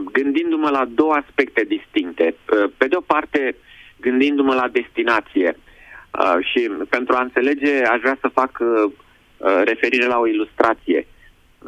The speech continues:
Atunci când mergem cu trenul și știm că sfârșitul călătoriei noastre reprezintă întâlnirea cu persoana iubită, cu siguranță că noțiunea aceasta de sfârșit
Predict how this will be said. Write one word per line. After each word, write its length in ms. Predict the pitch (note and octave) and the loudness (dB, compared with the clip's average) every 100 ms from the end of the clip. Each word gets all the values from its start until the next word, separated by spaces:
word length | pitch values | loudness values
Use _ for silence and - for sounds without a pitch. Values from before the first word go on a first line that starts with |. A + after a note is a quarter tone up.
| C#2 | -2
Atunci 400 | - A2+ D#3 G3 - | 2 2 0 -2 -2
când 140 | E3+ | 0
mergem 340 | D#3+ E3 E3 | 0 0 -2
cu 120 | C#3+ C3+ | 0 0
trenul 440 | - C3+ F#2+ F2 | 0 -2 -2 -4
și 180 | - C#3+ | -4 -2
știm 160 | C#3 C#3 | 0 0
că 140 | C#3 B2+ - | -2 -4 -4
sfârșitul 600 | B2+ A2 - D#3+ D3+ C#3 | -4 -2 -4 -2 -2 0
călătoriei 640 | B2 A#2 A#2 A2 A#2+ G#2+ G#2 | -2 0 0 0 0 2 2
noastre 480 | A2 - F#2+ D#2+ - _ - - | 0 -2 -4 -4 -4 _ -16 -4
reprezintă 640 | A2+ A2+ B2 A#2+ D3+ D3 | -2 0 -2 0 -2 0
întâlnirea 500 | C3+ B2+ A#2+ B2+ C#3 | -2 0 0 2 0
cu 140 | C3 A2+ | -2 -2
persoana 480 | A2 A2 - A2+ G#2+ | -2 0 0 2 2
iubită, 640 | G#2+ G2+ A2 - E2 F#2+ _ _ _ _ - | 2 0 -2 0 0 -2 _ _ _ _ -4
cu 100 | - | -2
siguranță 420 | E3 D#3 F#3 F#3+ F#3+ | 0 0 0 0 -2
că 140 | - D#3 | 0 0
noțiunea 460 | D3 C#3+ D#3 D#3+ | 0 0 -2 0
aceasta 400 | C#3+ D3 D3+ C#3+ | -2 -2 0 -2
de 200 | C3 B2 - | 0 -4 -2
sfârșit 520 | B2 A#2+ - D#4 D4+ | -4 -4 -4 -2 -4